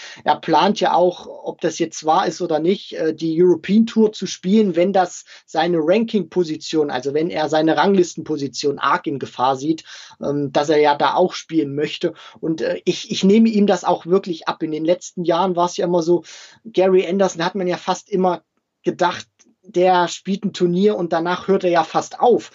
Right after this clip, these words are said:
Jetzt, finde ich wieder, hat er hat er diesen Biss gewonnen. Und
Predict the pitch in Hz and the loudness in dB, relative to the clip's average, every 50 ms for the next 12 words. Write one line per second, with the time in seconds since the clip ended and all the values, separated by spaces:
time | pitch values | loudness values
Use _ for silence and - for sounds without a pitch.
0 | - - - - _ - - 220 226 - - - - 208 196 - - 214 214 202 | -20 -20 -20 -20 _ -4 -2 -2 -2 -4 -10 -16 -16 -16 -16 -6 -2 0 0 2
1 | 196 190 - - 214 220 208 - - 214 208 208 190 - - _ _ _ _ _ | 0 -2 -2 0 2 2 2 0 0 -2 -2 -2 -2 -4 -6 _ _ _ _ _
2 | _ _ - - - - - - 220 190 160 185 185 165 190 - - - 269 226 | _ _ -20 -20 -12 -8 -2 -2 -2 0 0 0 0 0 -2 -2 0 -2 -2 -2
3 | 226 - - - 175 143 143 139 135 131 - 139 147 156 143 | -2 -2 0 0 2 2 2 0 0 0 -4 -4 -4 -4 -6